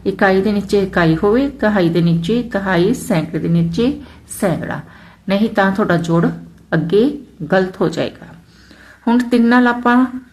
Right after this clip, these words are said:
ਗੁਣਾ ਕਰ ਚੁੱਕੇ ਹਾਂ, ਤਾਂ ਹੁਣ ਸਾਡੀ ਪਾਰੀ ਹੈ ਇੱਕ ਅੰਕ ਦੀ। ਇੱਕ ਅੰਕ ਦੀ ਗੁਣਾ ਨਾਲ ਕਰਨ ਤੋਂ ਪਹਿਲਾਂ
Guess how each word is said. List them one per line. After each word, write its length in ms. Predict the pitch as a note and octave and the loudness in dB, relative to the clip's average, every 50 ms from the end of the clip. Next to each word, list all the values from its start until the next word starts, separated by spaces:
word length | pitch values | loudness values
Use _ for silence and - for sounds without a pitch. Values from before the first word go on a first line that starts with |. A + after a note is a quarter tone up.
| - _ _ _ _ - | -20 _ _ _ _ -4
ਗੁਣਾ 240 | E3+ G3 F#3+ G#3+ A3+ | -2 2 2 2 2
ਕਰ 240 | A3 - F#3 F3+ E3+ | 0 0 0 0 0
ਚੁੱਕੇ 420 | E3+ - - F#3+ - - G#3+ A3 | -2 -4 -8 -10 -6 -4 -2 -2
ਹਾਂ, 300 | G#3+ B3 B3+ C4 C#4+ C#4+ - - - - - _ - | 0 2 0 0 0 -2 -4 -10 -16 -20 -20 _ -4
ਤਾਂ 140 | G#3+ G3+ G3 | -2 0 0
ਹੁਣ 160 | G3 G3+ G3 | 0 -2 -2
ਸਾਡੀ 380 | G3 - - F3+ E3 E3+ E3+ F#3 | -4 -4 -4 -4 -2 -2 -2 -2
ਪਾਰੀ 360 | F3+ - E3+ E3+ E3 D#3+ D#3+ | 0 2 2 2 2 2 0
ਹੈ 260 | F#3 F#3 A3 C4+ D4 - - - - - | -2 -2 -2 -2 -4 -6 -10 -18 -8 -4
ਇੱਕ 240 | - G3+ - - A#3 | -4 -4 -2 -2 -2
ਅੰਕ 280 | - - - - - D3+ | -2 -4 -4 -8 -10 -10
ਦੀ। 160 | - D3+ C#3+ - - - - - - - - - - | -8 -10 -12 -14 -18 -20 -20 -20 -20 -20 -20 -6 -2
ਇੱਕ 240 | - A#3 A#3+ - C#4+ | -2 -2 0 2 2
ਅੰਕ 220 | C4+ B3+ B3 B3+ A3+ | 2 2 2 0 0
ਦੀ 120 | B3+ B3+ | -2 0
ਗੁਣਾ 500 | G3+ G#3 G#3 G#3+ G#3+ A3+ A#3 A3+ G#3 A#3 | 0 0 0 0 2 2 2 0 0 0
ਨਾਲ 240 | A#3+ A3+ A3 A3 G#3+ | 0 0 0 -2 -2
ਕਰਨ 460 | A3 - - F#3+ F#3+ G3 G3+ G3 G3 | -2 -2 -2 -2 -2 -2 -4 -2 -2
ਤੋਂ 120 | - G#3 | 0 0
ਪਹਿਲਾਂ 420 | G3+ - F3+ D#3 D3+ E3+ F#3+ G#3+ | 0 2 0 2 2 2 0 0